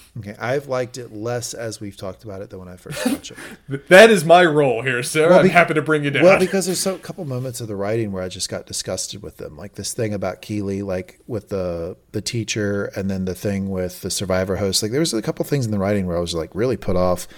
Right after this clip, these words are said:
Speaker 1: that I wouldn't have, I didn't, I didn't give it the thought that it deserved in the moment, but now that I have, I've thought, "Man, they, writing group is really all
Speaker 2: It's
Speaker 1: over the
Speaker 2: unforced error.
Speaker 1: They're all over the place here."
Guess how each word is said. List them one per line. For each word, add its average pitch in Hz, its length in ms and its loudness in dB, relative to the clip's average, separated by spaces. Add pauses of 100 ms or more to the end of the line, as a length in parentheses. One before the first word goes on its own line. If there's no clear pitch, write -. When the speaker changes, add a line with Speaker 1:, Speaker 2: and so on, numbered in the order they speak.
(300)
Speaker 1:
that 120 100 6
I 117 80 8
wouldn't 127 340 8
have, 113 240 -2
I 135 80 8
didn't, 175 300 6 (560)
I - 40 6
didn't 143 240 8
give 127 180 8
it - 140 0
the 120 100 0
thought 104 460 2
that 107 100 0
it 104 100 -2
deserved 98 400 -4
in 90 100 -4
the 92 80 -4
moment, 98 480 -4
but 113 120 -8
now 104 160 -4
that 98 120 -2
I 92 100 -2
have, 98 300 0
I've 92 140 -4
thought, 90 320 -4
"Man, 104 240 -6
they, 104 160 -10 (480)
writing 127 280 4
group 95 240 -2
is 80 140 -6
really 92 360 -2 (160)
all 98 200 0
Speaker 2:
It's 208 60 2
Speaker 1:
over 202 100 0
the 185 60 -2
Speaker 2:
unforced 170 260 -2
error. 95 240 -6 (140)
Speaker 1:
They're 139 160 6
all 113 220 8
over 110 240 4
the 82 100 -6
place 85 340 -6
here." 87 280 -12